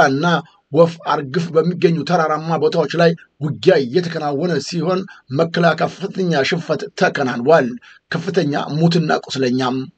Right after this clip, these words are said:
ሆኖበታል። ብዙዎቹም ትጥቃቸውን እያስረከቡ ለፋኖች እጃቸውን እየሰጡ መሆኑም ተገልጿል። በተለያዩ ቦታዎች ላይ አሁንም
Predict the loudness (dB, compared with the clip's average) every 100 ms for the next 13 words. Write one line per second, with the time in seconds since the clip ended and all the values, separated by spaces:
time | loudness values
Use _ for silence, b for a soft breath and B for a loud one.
0 | _ -10 -4 -2 -2 -8 0 2 2 -2
1 | -14 B B -2 4 6 6 2 2 -4
2 | -6 -8 -8 -4 -4 -4 -8 -6 -4 -4
3 | -4 -8 -8 -4 -2 0 -2 -2 -2 -4
4 | -6 -8 -2 -2 0 -4 -2 -6 -8 -10
5 | -10 -8 -6 -6 -8 _ _ _ -8 -8
6 | -8 -8 -4 -2 -4 -12 B B B 4
7 | 6 6 2 4 2 -2 -12 -14 -16 -14
8 | -12 -12 -12 -8 -4 -4